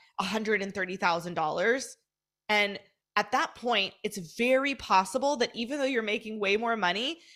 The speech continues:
because your business is a little bit bigger and because you're investing in yourself, you still might be kind of, like, running at that edge where there isn't a ton of profit. And then let's say three people ask for a refund and you're like, "Oh God, that would really, like,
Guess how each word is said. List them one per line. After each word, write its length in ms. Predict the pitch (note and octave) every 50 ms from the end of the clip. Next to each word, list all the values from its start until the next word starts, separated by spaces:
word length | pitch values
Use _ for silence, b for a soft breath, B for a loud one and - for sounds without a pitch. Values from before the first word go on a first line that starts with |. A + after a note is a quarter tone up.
| b b
because 320 | A3 G3+ - A3+ A#3+ G#3+
your 120 | B3+ C#4+ C4
business 340 | C4 C4 B3+ B3+ B3+ G#3+
is 120 | A3 A3 G#3+
a 40 | G#3+
little 160 | G#3 G#3 G3+
bit 180 | F#3 G3 E3+
bigger 300 | - C4+ D4 C4 C#4+ C#4
and 180 | C#4+ - - G#3
because 280 | F#3 - - A3+ F#3 -
you're 80 | F3+
investing 440 | E3 E3+ - C4 C#4+ C#4 - D4+ C4
in 120 | B3+ A#3+
yourself, 520 | A3+ A#3 A3+ - A#3+ G#3 G3+ G3 G3+ B B B B B B
you 100 | B C4
still 340 | D4+ - - - - F4+ A#4+ C5+ C5 B4+
might 100 | G#4 -
be 80 | D4+
kind 220 | D4+ - D4 E4 D4
of, 80 | D4+
like, 140 | B3+ B3+ A3+ F#3+
running 320 | F#3+ G#3+ A3 A#3 C4+ C#4 C4+
at 100 | B3 B3
that 160 | B3 G#3+ -
edge 220 | - - A3 A3 G#3+
where 80 | G#3+
there 160 | G3 G3 G3 -
isn't 240 | - A3 A#3+ - -
a 60 | F#3
ton 260 | - - - A3+ A3
of 160 | G3+ F#3+ -
profit. 440 | - - C#4 D4 D4+ - - - - -
And 180 | G3+ G3+ G3+
then 160 | A#3+ E4 G4
let's 240 | F#4 E4 B3+ - -
say 360 | - - G3 F#3 F3+ F#3 - B B B B
three 200 | B B3 C4+ C4
people 220 | A3 C4 - - A3+
ask 260 | - G#3 G#3 G#3+ -
for 160 | - G3+ F#3+ F#3
a 40 |
refund 600 | F#3+ A#3+ D#4 F4 - - - - - - - - - _ _ _ _ _ _ _ _ _ _ _ -
and 120 | A3 A#3+
you're 100 | B3 A#3
like, 160 | G#3 F#3+ F#3 - -
"Oh 300 | B3 D4 D4 B3+ G3+ E3 -
God, 260 | A3+ B3+ A#3+ G#3+ -
that 160 | A3 A3+ B3
would 160 | C4 A#3 G#3
really, 300 | G3 G#3+ G#3+ G#3+ G#3 G#3
like, 260 | G3 G3 F#3 F#3 F3+